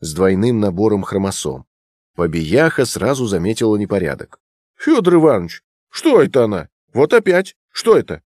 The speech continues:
Экспериментатор взял пипеткой слабый раствор колхицина и пустил под стекло.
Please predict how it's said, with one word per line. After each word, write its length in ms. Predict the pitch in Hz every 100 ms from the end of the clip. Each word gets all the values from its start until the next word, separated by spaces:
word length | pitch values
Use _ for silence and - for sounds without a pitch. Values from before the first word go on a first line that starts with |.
| _ _ _ -
Экспериментатор 1000 | 101 - 117 110 113 110 139 151 110 101
взял 360 | 85 98 127 110
пипеткой 540 | 98 113 123 - 101
слабый 420 | - 101 117 110
раствор 460 | 101 98 - 110 -
колхицина 800 | 104 95 110 - 110 78 62 - _ _
и 140 | - 113
пустил 480 | 170 160 - 104 123
под 140 | 139
стекло. 500 | - 92 73 67